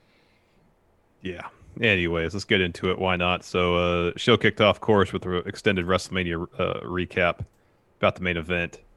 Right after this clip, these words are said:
Uh, then Michael Cole introduces, uh, new analyst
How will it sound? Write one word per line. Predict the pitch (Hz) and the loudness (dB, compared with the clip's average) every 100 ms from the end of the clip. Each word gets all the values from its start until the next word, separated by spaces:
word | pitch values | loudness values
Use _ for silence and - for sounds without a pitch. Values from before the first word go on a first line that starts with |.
| - | -14
Uh, | - 85 | -8 -6
then | 85 85 | -6 -2
Michael | 87 92 - | -2 -2 -8
Cole | - 104 98 101 | 0 2 2 0
introduces, | - 120 - 110 170 - 135 139 - _ _ _ _ _ _ _ _ _ _ | -4 -4 -4 4 6 6 0 -2 -6 _ _ _ _ _ _ _ _ _ _
uh, | 104 101 98 90 | 2 4 4 4
new | 120 131 | 6 6
analyst | 135 143 131 135 - | 8 8 8 6 2